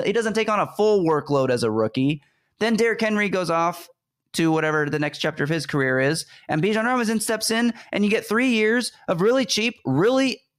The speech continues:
excellent running back play. Anyway, that's my pitch for Bijan Robinson.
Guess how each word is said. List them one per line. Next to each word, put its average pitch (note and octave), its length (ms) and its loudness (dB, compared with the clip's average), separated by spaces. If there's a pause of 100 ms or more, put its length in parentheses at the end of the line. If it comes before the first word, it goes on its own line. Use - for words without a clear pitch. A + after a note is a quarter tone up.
(100)
excellent A#3 480 -2
running A#3+ 280 -2
back C#3 260 -2
play. E3+ 380 0 (880)
Anyway, G2+ 480 -2
that's - 220 -4
my C3 80 -2
pitch - 240 -4
for F#2+ 80 -4
Bijan B1+ 300 -6
Robinson. - 420 -8